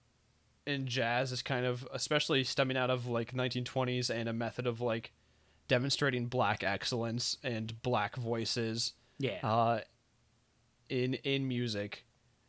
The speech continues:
Speaker 1: and just creativity in there. Uh, and I, I thought this movie did a really great job with its, uh, with its score and soundtrack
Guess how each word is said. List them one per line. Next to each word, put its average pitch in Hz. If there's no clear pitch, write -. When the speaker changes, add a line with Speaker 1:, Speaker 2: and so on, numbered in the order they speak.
Speaker 1:
and 123
just 123
creativity 117
in 107
there. 113
Uh, 113
and 110
I, 123
I 127
thought 131
this 127
movie 120
did 123
a 117
really 117
great 113
job 110
with 113
its, -
uh, 110
with 117
its 113
score 117
and 117
soundtrack 110